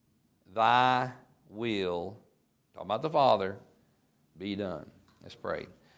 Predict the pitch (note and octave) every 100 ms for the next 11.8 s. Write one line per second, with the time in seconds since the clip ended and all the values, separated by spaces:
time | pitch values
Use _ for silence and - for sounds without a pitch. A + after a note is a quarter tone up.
0 | _ - C#3 D3 C#3 D3 C#3+ C3 A#2+ C#3+
1 | B2+ B2 C3+ C3 A#2 B2 B2 A2+ A#2 A#2
2 | A#2 A2+ A2 G#2 G#2 A2 A2 A2 G#2 F2
3 | - G2+ G2 - - _ - B2 C3 B2
4 | C3+ - A2 A2+ A#2+ C3+ C#3+ C#3 G#2+ G2+
5 | G#2 - - - _ _ _ _ _ _
6 | _ _ _ _ _ _ _ _ _ _
7 | _ - - - - G2+ C#3+ D3 D3+ E3
8 | D#3+ C3+ D3+ D#3 D3 D#3 D#3 D3+ D#3+ -
9 | B2 A2 G#2 G#2+ G#2 - - - _ _
10 | G#2+ A2 G#2 A2 A2 G#2+ G2+ - _ _
11 | _ _ _ E2+ B2+ D3 F#2+ -